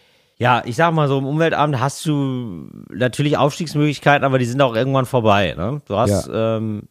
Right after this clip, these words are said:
Speaker 1: mit einem Realschulabschluss hast du da nur eine begrenzte, kommst du nur begrenzt weit. Es geht nach Abschlüssen da. Und da bist du also im mittleren Dienst. Und, äh, da musst du also ver-,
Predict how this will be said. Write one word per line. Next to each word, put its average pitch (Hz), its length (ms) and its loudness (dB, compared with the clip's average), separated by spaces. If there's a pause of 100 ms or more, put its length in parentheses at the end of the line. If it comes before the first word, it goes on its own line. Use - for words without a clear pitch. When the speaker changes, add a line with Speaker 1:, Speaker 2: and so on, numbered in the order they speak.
Speaker 1:
mit - 240 -6
einem 104 120 -6
Realschulabschluss 110 960 -2
hast 123 180 -4
du 123 80 -6
da 113 180 -2
nur 117 180 -2
eine 110 280 0 (340)
begrenzte, 117 840 -2
kommst 123 240 -4
du 127 60 -4
nur 113 80 -2
begrenzt 120 420 -2
weit. 90 180 4
Es - 100 -14
geht 98 140 -8
nach 104 80 -6
Abschlüssen - 540 -4
da. - 220 -8 (500)
Und 113 280 -2
da 107 140 2
bist - 260 -8
du 131 80 2
also 117 280 0
im 98 100 -2
mittleren 117 440 2
Dienst. 113 520 0 (680)
Und, 110 420 0
äh, 107 180 2
da 104 120 4
musst 120 260 -2
du 123 180 2
also 110 380 2 (120)
ver-, - 360 -4